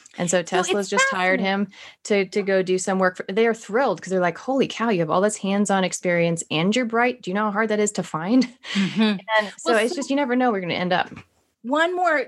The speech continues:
Speaker 2: quick story about that. So that's what our middle son did too, was community college auto mechanics was kind of where he started. I mean, after he had been tinkering on his own. But so then he went to ac-,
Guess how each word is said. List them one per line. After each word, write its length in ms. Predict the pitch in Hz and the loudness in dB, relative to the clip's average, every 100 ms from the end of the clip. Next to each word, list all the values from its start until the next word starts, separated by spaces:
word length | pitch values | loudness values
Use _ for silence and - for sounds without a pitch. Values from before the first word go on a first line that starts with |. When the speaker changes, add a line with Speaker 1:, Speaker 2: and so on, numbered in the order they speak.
| - | -8
Speaker 2:
quick 220 | - 285 - | 0 0 0
story 440 | - 330 453 480 | -8 -2 0 0
about 360 | 269 226 196 214 | 0 -2 -2 0
that. 200 | 202 - | -2 0
So 160 | 254 | -4
that's 380 | 247 254 285 - | 0 0 -2 -4
what 160 | 277 226 | -2 0
our 340 | 196 196 196 | 2 2 -2
middle 320 | 208 202 190 185 | -2 -2 -2 -2
son 280 | - 185 | -2 0
did 280 | 180 180 170 | 2 0 -2
too, 360 | - 170 165 208 | -6 -4 -2 -2
was 360 | 202 175 165 | -2 -2 -2
community 420 | - 202 180 180 170 | -4 -2 0 -2 -4
college 420 | - 165 170 - | -2 -2 -2 -2
auto 220 | 214 269 233 | 2 2 2
mechanics 640 | 170 - 170 165 156 - | -4 -6 -6 -4 -6 -8
was 140 | 175 - | -12 -6
kind 180 | 180 | -6
of 80 | 170 | -4
where 180 | 190 156 | -2 -4
he 120 | 156 | -4
started. 460 | 165 - 165 156 143 | -10 -2 -2 -2 -2
I 60 | 220 | -2
mean, 140 | 220 | 0
after 280 | 208 202 - | 2 0 0
he 160 | 180 180 | -2 0
had 140 | 160 - - | 0 -2 -2
been 160 | 165 | -2
tinkering 520 | 165 190 185 165 156 | -2 -4 -4 -6 -4
on 120 | 156 156 | -4 -4
his 200 | 165 160 | -6 -4
own. 300 | 202 196 143 - - - - | -2 -2 -4 -8 -14 -16 0
But 160 | 240 226 | 2 2
so 180 | - 269 | -4 -2
then 200 | 269 254 | 0 0
he 340 | 220 277 311 | -2 -2 -2
went 400 | 294 233 214 - | 0 0 0 -4
to 420 | - 214 196 190 - | -4 0 0 0 0
ac-, 160 | - | 0